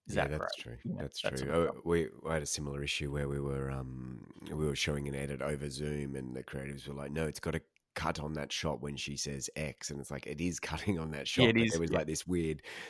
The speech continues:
Speaker 2: lag, and, and they just weren't, they weren't seeing it, and so you sort of have to end up sending them the file anyway. Um,
Speaker 1: Yeah.
Speaker 2: I'm intrigued about the idea, though, of sort of sending them a, a, a bunch of selects that are time coded, I guess, so they can sort of scrub through it themselves and say,
Speaker 1: Yep.
Speaker 2: "Oh, hey, here at, um, you know,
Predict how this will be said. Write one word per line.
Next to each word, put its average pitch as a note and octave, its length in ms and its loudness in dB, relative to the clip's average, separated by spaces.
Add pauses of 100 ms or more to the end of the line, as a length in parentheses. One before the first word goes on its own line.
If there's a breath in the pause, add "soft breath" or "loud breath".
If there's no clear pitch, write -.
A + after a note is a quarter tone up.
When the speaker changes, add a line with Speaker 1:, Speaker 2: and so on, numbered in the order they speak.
(140)
Speaker 2:
lag, D#2 520 2
and, C2+ 380 -4
and C2+ 160 -6
they C#2 80 -4
just C2+ 220 -6
weren't, C2+ 320 -2 (120)
they C#2+ 100 0
weren't C#2+ 300 -2
seeing C#2 340 -2
it, A#1+ 180 -6
and C2 140 -10
so - 100 -12
you B1+ 80 -8
sort C2+ 140 -6
of B1+ 40 -4
have B1 120 -6
to B1 80 -6
end C2+ 140 -4
up - 100 -6
sending B1+ 260 -6
them C2+ 160 -6
the C2+ 80 -6
file B1+ 380 -8
anyway. C2 420 -4 (380 loud breath)
Um, A#2 200 8
Speaker 1:
Yeah. G#2+ 40 8
Speaker 2:
I'm C#3+ 120 10
intrigued F3+ 380 4
about F#2 180 4
the E2 100 2
idea, D#2+ 240 2
though, D#2+ 160 6
of D2+ 100 0
sort D2+ 180 0
of D2 60 -4
sending E2 260 2
them D2+ 140 0
a, D2 200 0
a, C#2+ 140 -2 (160)
a C#2 360 -2 (180)
bunch E2 240 4
of - 80 -8
selects D#2+ 460 0
that C#2 100 -10
are C#2+ 40 -12
time E2 340 2
coded, C#2 340 -2
I C2+ 80 -2
guess, C#2 220 -4
so D2 120 -4
they C#2 120 -2
can D2 160 -12
sort C#2+ 180 -6
of C#2+ 60 -6
scrub D2 360 -2
through C#2 200 -4
it A#1+ 100 -8
themselves D2 680 0
and C#2 140 -8
say, D2 300 -2
Speaker 1:
Yep. A2+ 120 4 (240 loud breath)
Speaker 2:
"Oh, G2+ 180 4
hey, F#2 240 4
here D#2+ 320 2
at, D2+ 120 -2
um, C#2 400 -4
you D2+ 80 -8
know, C#2 140 -4